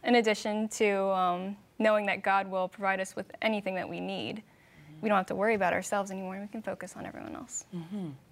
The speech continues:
Speaker 2: I like that. And 'cause that's at the essence of it, God is love.
Speaker 1: Mm-hmm.
Speaker 2: God is, that's, that's just what the whole, the whole Bible, the whole, everything is about, the sacrifice, all of that is about God being love. So, in practical terms,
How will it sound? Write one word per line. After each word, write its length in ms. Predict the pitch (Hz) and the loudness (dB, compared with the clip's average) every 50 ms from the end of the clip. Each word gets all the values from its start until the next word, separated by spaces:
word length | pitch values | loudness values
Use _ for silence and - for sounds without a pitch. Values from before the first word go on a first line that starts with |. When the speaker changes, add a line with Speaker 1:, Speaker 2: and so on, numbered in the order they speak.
| - _ _ _ _ _ - | -20 _ _ _ _ _ 2
Speaker 2:
I 60 | 190 | 2
like 260 | 208 226 240 247 240 - | 4 6 4 4 2 -2
that. 220 | 139 117 - - _ _ _ _ _ _ _ _ - - - - - - - _ - | -8 -8 -8 -12 _ _ _ _ _ _ _ _ -20 -20 -20 -20 -20 -20 -10 _ -2
And 100 | 220 220 | 0 2
'cause 140 | - 240 220 | 4 4 6
that's 160 | 233 247 240 | 6 4 4
at 80 | 240 | 4
the 120 | - 196 - | 2 4 4
essence 280 | 214 226 226 - 202 - | 4 2 2 0 -2 -2
of 140 | 170 151 160 | -2 0 0
it, 160 | 156 - - | -2 0 2
God 320 | 165 170 170 170 175 - - - | 2 2 4 2 0 -2 -2 2
is 240 | 190 208 202 208 160 | 2 2 2 2 0
love. 440 | 151 127 - - - - - - - - - 220 | -2 0 -2 -2 -6 -8 -14 -20 -20 -14 -12 -10
Speaker 1:
Mm-hmm. 180 | 214 214 285 370 - - - - - - | -6 -6 -6 -6 -8 -12 -20 -20 -12 -2
Speaker 2:
God 220 | - 175 170 170 170 | 2 4 4 4 4
is, 260 | 180 175 160 - - 165 - | 2 0 -2 -4 -6 -6 -4
that's, 260 | 151 170 160 160 160 - | 0 2 2 2 2 2
that's 240 | - 156 156 156 - | 2 2 2 2 0
just 260 | - 170 160 - - | 0 -2 -2 0 0
what 120 | 170 156 - | -4 -4 -2
the 60 | 160 | -2
whole, 320 | 147 165 180 175 170 165 | 0 2 4 4 4 4
the 140 | 160 - 135 | 2 -2 -4
whole 200 | 131 143 170 156 | -4 0 0 0
Bible, 460 | 143 131 165 170 175 175 175 175 170 | 2 4 4 4 4 4 2 0 -2
the 120 | 151 151 147 | -2 -4 -6
whole, 400 | - 170 180 170 170 165 156 - - _ - | -4 -2 -2 0 0 -2 -4 -6 -8 _ 2
everything 500 | 208 233 220 240 233 - - 196 180 170 | 2 2 2 0 -2 -2 -2 -4 -2 -2
is 120 | 160 147 | -4 -4
about, 320 | 151 143 151 135 123 - - | -6 -6 -4 -4 -4 -4 -6
the 60 | - | -6
sacrifice, 720 | - - 180 175 175 175 - 180 - - 175 165 170 170 - - | -4 0 2 2 2 0 -2 -8 -6 -2 -2 -2 -2 -4 -6 0
all 220 | - 165 180 185 196 | 4 6 6 6 6
of 100 | 180 - | 4 0
that 180 | 156 147 143 143 | -2 -4 -4 -4
is 80 | 139 | -6
about 300 | 139 131 139 135 - - - - - - - - | -8 -6 -4 -4 -4 -4 -8 -12 -16 -16 -8 -2
God 240 | - 170 156 156 156 | 2 2 4 2 2
being 240 | 156 151 147 147 151 | 0 -2 -2 -2 0
love. 420 | 170 160 135 - 71 - - - - _ _ _ _ _ _ - - - - - - - | 2 0 0 0 -4 -10 -12 -20 -20 _ _ _ _ _ _ -20 -20 -18 -18 -18 -14 -8
So, 440 | - - - 311 285 214 143 - - - - - - - - - - - | -2 2 6 6 8 6 6 2 -2 -12 -20 -20 -20 -20 -20 -4 0 2
in 120 | 254 254 | 2 2
practical 480 | 254 - 330 381 427 453 - 359 - 277 | 4 6 6 6 6 4 2 2 2 2
terms, 640 | 254 - 214 170 143 110 82 92 - - - - | 2 4 4 4 4 2 0 -4 -4 -4 -4 -4